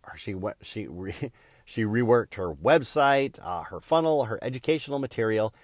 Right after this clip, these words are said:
geared it all towards stay-at-home moms, right? And, you know, you think about this here, right? 'Cause a lot of people out there, and I hear the same argument over and over and over again about people that are, like, are so afraid to niche down,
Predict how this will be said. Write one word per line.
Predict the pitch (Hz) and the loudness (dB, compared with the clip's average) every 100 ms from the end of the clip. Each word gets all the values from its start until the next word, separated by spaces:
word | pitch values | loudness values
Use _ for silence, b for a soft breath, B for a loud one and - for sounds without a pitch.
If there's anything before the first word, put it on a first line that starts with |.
| b - 87 | b -18 -8
geared | 107 151 160 | -2 0 0
it | 156 | -2
all | - 120 127 | -2 -2 -2
towards | - 110 110 110 95 - b | -6 -6 -4 -4 -8 -14 b
stay-at-home | - - 107 98 95 90 85 | -16 -6 -4 -2 -2 -2 -2
moms, | 82 - - - - _ _ _ _ _ - | -4 -4 -12 -18 -18 _ _ _ _ _ -8
right? | 80 82 - b b b b b - | -6 -6 -10 b b b b b -2
And, | 117 110 101 98 - _ _ _ | 2 2 0 -4 -10 _ _ _
you | 131 | -2
know, | 120 | -2
you | 117 127 | 0 2
think | 254 247 | 2 2
about | 120 95 | -2 -2
this | 98 - | -4 -6
here, | - 104 | -2 0
right? | 87 90 | 0 -4
'Cause | - 110 | -2 0
a | 107 | 2
lot | 139 143 | 4 2
of | |
people | - 165 131 | 0 0 0
out | 120 | 0
there, | 117 | 0
and | 87 104 | -2 -4
I | 101 | -6
hear | 95 151 160 | -4 2 2
the | 139 | 2
same | - 131 120 | -2 -2 0
argument | 110 104 98 - | -2 -2 -6 0
over | 117 120 | 0 2
and | 113 | 0
over | 110 | 0
and | 107 | 2
over | 101 98 | 2 0
again | 80 80 76 | -4 -6 -6
about | 82 82 | -6 -6
people | - 117 113 | -8 -8 -6
that | 95 | -4
are, | 87 | -4
like, | 87 82 - | -4 -6 -10
are | - | -16
so | - 120 127 | -6 -2 -2
afraid | 117 - 113 98 | -4 -2 -2 -2
to | 90 | -6
niche | 92 92 - | -6 -8 -8
down, | 90 80 - | -8 -8 -8